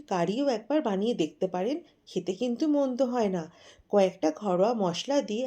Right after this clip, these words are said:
আমি আজকে করে দেখাচ্ছি সয়াবিন বড়ির কারি, খুবই সোজা। চলুন শুরু করা যাক। একটা জায়গা বসিয়ে তাতে দিয়ে দিয়েছি বেশ কিছুটা পরিমাণ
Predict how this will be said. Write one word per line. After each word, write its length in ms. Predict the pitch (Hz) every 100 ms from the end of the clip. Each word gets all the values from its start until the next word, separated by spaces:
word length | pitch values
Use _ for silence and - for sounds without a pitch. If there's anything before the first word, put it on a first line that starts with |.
| 240
আমি 240 | 180 190 196
আজকে 240 | 190 - 277
করে 240 | 190 185
দেখাচ্ছি 460 | 214 175 185 185 -
সয়াবিন 500 | 285 190 175 175 233 247
বড়ির 340 | 180 185 262 294
কারি, 320 | - 175 202 359 - - - _
খুবই 300 | - 214 294
সোজা। 380 | 294 185 180 302 427 _ _ -
চলুন 300 | 196 202 349
শুরু 300 | - - 180
করা 260 | 190 190 196
যাক। 240 | 247 403 - - _ _ _ _ _ _ -
একটা 280 | 202 196 -
জায়গা 340 | 302 202 170 214
বসিয়ে 380 | 208 180 - 285
তাতে 240 | 247 175 240
দিয়ে 180 | 202 175
দিয়েছি 280 | 180 175 285
বেশ 200 | 208 220
কিছুটা 340 | - 180 202 220
পরিমাণ 440 | 220 196 202 254